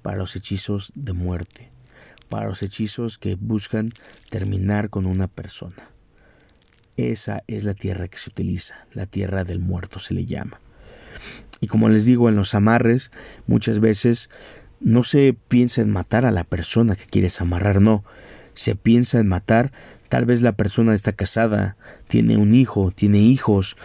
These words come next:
vive con sus padres, o tiene alguien a cargo, pues se busca eliminar a esa persona. ¿Para qué? Para que solo te preste atención a, a ti, a la persona que quiere hacer el amarre.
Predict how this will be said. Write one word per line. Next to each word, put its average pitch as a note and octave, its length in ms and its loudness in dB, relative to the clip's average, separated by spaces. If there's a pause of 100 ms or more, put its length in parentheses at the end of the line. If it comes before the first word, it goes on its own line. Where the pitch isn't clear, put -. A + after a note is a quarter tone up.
(260)
vive A#2+ 240 4
con G2 140 -4
sus - 200 -10
padres, A2 600 0 (380)
o - 140 -2
tiene B2+ 280 2
alguien A#2+ 220 2
a G2+ 60 -2
cargo, A2 460 -2 (260)
pues G2 140 0
se G#2+ 100 0
busca G#2+ 280 2
eliminar G2+ 380 2
a G#2 40 4
esa G2+ 180 0
persona. G#2 600 0 (460)
¿Para G2 240 -2
qué? A#2 280 0 (400)
Para G#2 200 0
que - 100 -12
solo A2+ 260 0
te G#2+ 120 -4
preste G2+ 260 -4
atención G#2+ 500 0 (220)
a, G#2+ 60 -4 (180)
a G2 80 -6
ti, - 340 -4 (300)
a G2 100 -2
la F#2 120 0
persona A2 460 0
que F#2 120 -6
quiere F#2 240 0
hacer F#2+ 220 -2
el - 120 -4
amarre. - 400 -8